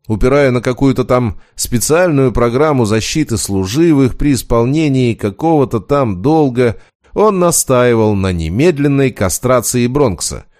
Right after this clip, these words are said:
ну, либо на его быстром четвертовании, в соответствии с пунктами непонятной реляции.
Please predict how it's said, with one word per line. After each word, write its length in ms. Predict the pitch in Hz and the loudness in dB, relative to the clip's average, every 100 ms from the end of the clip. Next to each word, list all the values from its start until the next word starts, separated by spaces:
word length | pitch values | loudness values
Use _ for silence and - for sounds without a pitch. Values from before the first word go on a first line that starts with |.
| _ - | _ -8
ну, 200 | 247 214 | -2 0
либо 320 | 185 190 139 | 0 0 0
на 120 | 117 | 2
его 300 | 110 120 143 | 2 2 2
быстром 560 | 98 123 - 110 98 - - | 2 -2 0 -2 -2 -6 -6
четвертовании, 960 | 113 92 95 87 71 55 50 50 - _ _ _ - | -6 -4 -6 -4 -6 -6 -12 -16 -20 _ _ _ -10
в 20 | |
соответствии 760 | - 80 - 147 175 - 190 190 | -6 -6 0 0 0 -2 -4 -4
с 80 | - | -4
пунктами 680 | 107 123 123 135 135 131 95 | -2 -2 -2 -2 0 -2 -2
непонятной 760 | 98 95 90 78 78 - 82 | -4 -2 -2 -2 -6 -6 -6
реляции. 720 | 78 76 62 50 - 50 - | -4 -6 -8 -10 -12 -14 -18